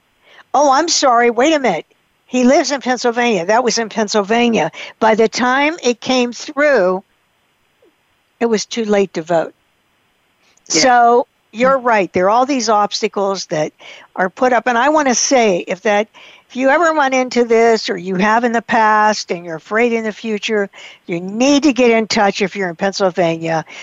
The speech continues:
Speaker 1: with Perry. Uh, and what is the web-,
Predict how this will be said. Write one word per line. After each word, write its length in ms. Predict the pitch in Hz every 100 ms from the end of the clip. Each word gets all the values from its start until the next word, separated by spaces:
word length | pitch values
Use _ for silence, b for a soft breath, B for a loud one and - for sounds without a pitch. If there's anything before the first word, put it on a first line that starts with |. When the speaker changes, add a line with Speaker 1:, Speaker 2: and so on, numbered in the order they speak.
| B -
Speaker 1:
with 520 | 180 214 247 247 - -
Perry. 720 | - 254 226 170 160 180 B B B _
Uh, 300 | 185 175 175 254
and 160 | 208
what 140 | 220 254
is 200 | 240 -
the 100 | 220
web-, 260 | 226 220